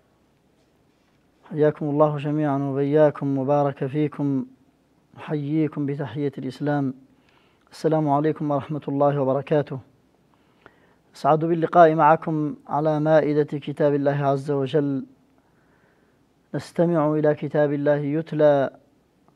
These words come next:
نتدارس أحكام التجويد والمقرأ،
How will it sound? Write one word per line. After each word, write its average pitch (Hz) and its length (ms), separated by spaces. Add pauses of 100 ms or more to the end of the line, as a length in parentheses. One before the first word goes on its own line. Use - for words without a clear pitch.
(1080)
نتدارس 147 540
أحكام 147 400
التجويد 147 560
والمقرأ، 147 680